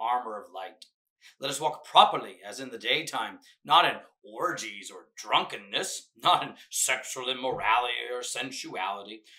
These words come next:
not in quarreling and jealousy. But put on the Lord Jesus Christ and make no provision for the flesh to gratify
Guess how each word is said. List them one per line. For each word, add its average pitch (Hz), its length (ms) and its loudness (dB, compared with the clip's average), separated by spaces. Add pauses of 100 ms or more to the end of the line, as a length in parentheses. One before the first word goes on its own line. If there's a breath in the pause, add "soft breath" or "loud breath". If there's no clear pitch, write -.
(120 loud breath)
not 127 260 -2
in 139 120 -4
quarreling 123 1160 -2
and 104 120 -14
jealousy. 98 840 -10 (640 soft breath)
But 160 240 -6
put 233 320 6
on 202 220 6
the 170 60 0
Lord 196 380 0
Jesus 175 380 -6
Christ - 500 -2 (300)
and 117 120 -18
make 160 300 -2
no 185 180 0
provision 175 500 -4
for - 120 -14
the 202 100 -16
flesh 185 440 2 (200)
to 220 100 -20
gratify 156 720 -8